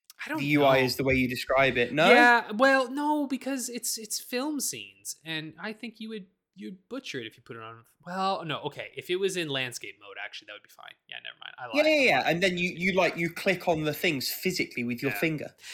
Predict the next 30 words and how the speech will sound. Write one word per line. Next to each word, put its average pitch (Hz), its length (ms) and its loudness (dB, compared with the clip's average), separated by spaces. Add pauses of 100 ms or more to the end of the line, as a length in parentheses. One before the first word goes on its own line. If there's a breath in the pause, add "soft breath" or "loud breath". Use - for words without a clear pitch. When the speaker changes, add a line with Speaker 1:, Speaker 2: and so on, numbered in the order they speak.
(140 loud breath)
Speaker 1:
It 180 60 2
would 214 200 2
be 240 60 6
Speaker 2:
I, 202 40 6
I - 20 4
Speaker 1:
tough. 165 260 8
Speaker 2:
think 185 140 2
it 165 80 0
makes 160 240 0
perfect 160 300 0
sense. - 360 -4
Speaker 1:
Yeah, 160 140 4
it 143 80 0
does 196 160 6
make 170 160 0
sense. 123 240 -2
It 156 160 0
might 202 180 6
be 226 80 -2
a 202 60 6
little 156 360 4
tough 160 360 2
because 135 560 -2 (880)
there 165 200 0
are 190 60 6
some 190 180 2
small 147 440 4
Speaker 2:
Don't - 80 0 (140)
Speaker 1:
things 143 120 -4
that 156 80 0